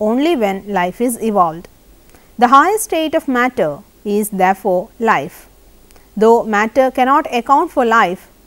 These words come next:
yet there can be no life without matter.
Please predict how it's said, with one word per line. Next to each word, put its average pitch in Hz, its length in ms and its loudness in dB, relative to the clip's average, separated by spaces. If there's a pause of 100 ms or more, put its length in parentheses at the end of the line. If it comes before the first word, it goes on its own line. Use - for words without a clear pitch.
(120)
yet 214 300 -2 (160)
there 220 200 2
can 214 280 -2
be 208 100 0
no 202 220 -2
life 190 520 -2 (120)
without 185 500 0 (120)
matter. 185 420 -4